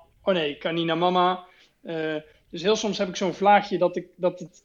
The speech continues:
weet je wel, dat het besef weer komt dat je in een super slechte film speelt op dit moment.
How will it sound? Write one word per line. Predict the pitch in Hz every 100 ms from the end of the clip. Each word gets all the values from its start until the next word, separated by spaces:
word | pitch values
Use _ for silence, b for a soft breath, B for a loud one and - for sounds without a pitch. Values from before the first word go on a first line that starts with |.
| _
weet | - 175
je | 208
wel, | 190
dat | 156
het | 151
besef | 170 - 226
weer | 208 180
komt | - 170 156
dat | 156
je | 190
in | 180
een |
super | 170 202 190
slechte | - 196 185 -
film | 202 214
speelt | 208 214 214 208
op | 196
dit | 196
moment. | 185 196 226 311